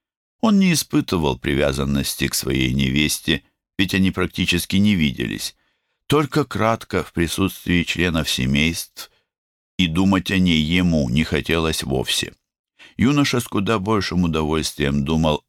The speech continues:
о Самии, которая сейчас была в Пакистане со своей семьей, но хотела вернуться в Брахмпур только чтобы навестить Мана, или о Сарле,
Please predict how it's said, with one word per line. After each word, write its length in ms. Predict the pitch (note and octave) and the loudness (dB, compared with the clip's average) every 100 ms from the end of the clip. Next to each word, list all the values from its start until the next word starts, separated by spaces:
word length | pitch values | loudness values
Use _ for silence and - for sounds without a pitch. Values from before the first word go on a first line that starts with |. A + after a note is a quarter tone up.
| - | -4
о 140 | C#2 | -2
Самии, 800 | - E2+ E2 E2+ E2 E2 E2+ - - _ | 0 0 2 2 2 2 2 0 -6 _
которая 480 | F#2 D#2+ E2 D#2 D#2 | -2 0 0 2 0
сейчас 420 | E2 C#2+ D2+ C#2 | 0 -2 -2 -2
была 280 | D2 D2 C#2 | 0 0 0
в 80 | |
Пакистане 680 | - - D#2 - D2+ D2 C#2 | -2 -4 -4 -2 -2 0 -2
со 140 | - | -4
своей 400 | C#2 C2 C2+ C#2 | -4 -4 -2 0
семьей, 520 | C2 C2 D2 B2 C#3+ - - _ - | 0 0 0 0 -2 -4 -14 _ -2
но 120 | G#2 | 0
хотела 440 | - G#2 A2+ G2 | 2 0 2 0
вернуться 600 | F#2+ F#2+ F2 G2 F2 E2 D2+ | 2 0 0 0 -2 -2 -2
в 60 | |
Брахмпур 960 | D2 D#2+ D2+ E2 E2+ D2 - G#2+ G#2+ - - - | 0 0 0 -2 -2 -4 0 2 2 -2 -10 -2
только 320 | G2+ F2+ F2+ | 0 0 -2
чтобы 320 | - F2+ E2+ | 0 0 2
навестить 720 | E2+ E2+ E2+ D2+ - D#2 - | 2 2 2 -2 -2 -2 -2
Мана, 420 | B1+ B1+ D2+ G2+ - _ _ _ | -2 0 0 -2 -2 _ _ _
или 220 | E3+ F#3+ E3 | 0 2 2
о 160 | B2+ | 2
Сарле, 680 | A2+ - D#2 E2+ E2 E2 | 0 0 0 0 0 0